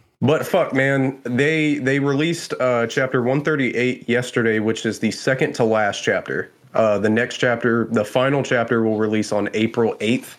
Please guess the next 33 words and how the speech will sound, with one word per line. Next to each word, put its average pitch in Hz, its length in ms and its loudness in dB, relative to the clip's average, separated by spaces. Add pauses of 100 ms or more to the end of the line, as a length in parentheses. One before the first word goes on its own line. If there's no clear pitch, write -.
(120)
like, 101 260 0
April 117 340 2
eighth 120 220 -2
or 110 100 2
April 110 300 0
ninth. 110 340 -2 (920)
And 120 240 0
fuck, - 300 0
dude, 110 180 2
that 135 160 2
shit 117 220 -2
tore 117 180 2
my 110 160 2
heart 104 240 0
out. 101 240 -2 (600)
I 127 420 2
have 117 180 -2
become 117 300 0
super 139 540 0
invested 120 440 0
in 113 140 2
this 113 160 0
series. 117 380 0
I've 101 120 0
become 113 280 0
super 113 380 0
invested 104 420 -2
in 104 80 0
these 98 160 -2
characters, 104 600 0
and 95 600 -2 (1400)
it 123 880 -2
hurt. 104 260 -2